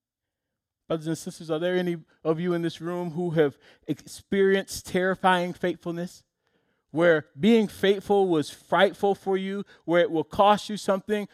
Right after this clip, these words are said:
where people you thought would turn away from you, they would call you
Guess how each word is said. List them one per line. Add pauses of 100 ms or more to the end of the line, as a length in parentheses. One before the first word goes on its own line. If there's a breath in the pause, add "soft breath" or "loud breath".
(100)
where
people (140 soft breath)
you
thought
would
turn
away
from
you,
they
would
call
you